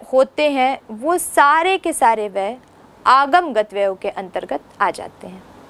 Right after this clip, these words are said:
ठीक इसी तरह से हम देखते हैं सामान्य व्यापार संचालन के लिए किए गए व्यय,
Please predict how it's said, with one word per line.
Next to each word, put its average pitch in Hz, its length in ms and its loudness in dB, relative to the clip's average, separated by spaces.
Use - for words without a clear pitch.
ठीक 381 300 4
इसी 370 200 6
तरह 440 280 6
से 392 120 4
हम 370 180 4
देखते 330 280 4
हैं 349 340 2
सामान्य 370 920 4
व्यापार 302 680 4
संचालन 330 840 -2
के 339 180 -6
लिए 330 260 -6
किए 277 400 -6
गए 240 240 -2
व्यय, 175 240 -6